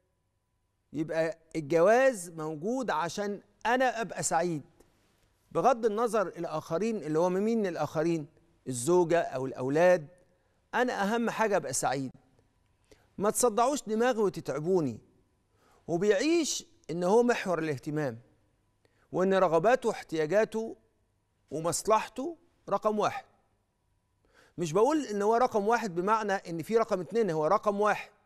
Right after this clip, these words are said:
وكل مصالح الآخرين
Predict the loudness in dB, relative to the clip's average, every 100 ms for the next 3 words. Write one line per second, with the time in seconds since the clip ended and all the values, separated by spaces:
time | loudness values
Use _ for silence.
0 | _ _ _ _ _ _ _ -16 2 6
1 | 6 4 -6 -6 -4 -4 -4 -8 -14 -16
2 | -16 -8 -8 -6 -4 -2 -4 -8